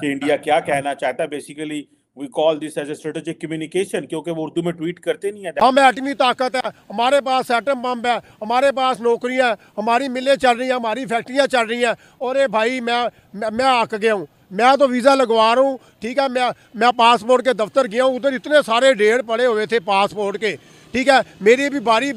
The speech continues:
Speaker 2: अभी मेरी बारी बड़ी दूर है। मैं तो कहता हूँ कि मुझे को भाई स्पॉन्सर करे,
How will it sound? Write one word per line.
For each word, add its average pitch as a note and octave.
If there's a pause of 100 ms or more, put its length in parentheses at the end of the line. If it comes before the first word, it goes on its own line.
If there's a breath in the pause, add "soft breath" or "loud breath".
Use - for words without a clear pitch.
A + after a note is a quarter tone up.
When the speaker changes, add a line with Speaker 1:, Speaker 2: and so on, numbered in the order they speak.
Speaker 2:
अभी A#3+
मेरी B3+
बारी A#3
बड़ी B3+
दूर C4
है। G#3+ (300 soft breath)
मैं A#3+
तो D4
कहता C4+
हूँ D4+
कि D4+
मुझे C4+
को C#4+
भाई C4+
स्पॉन्सर C4
करे, C4+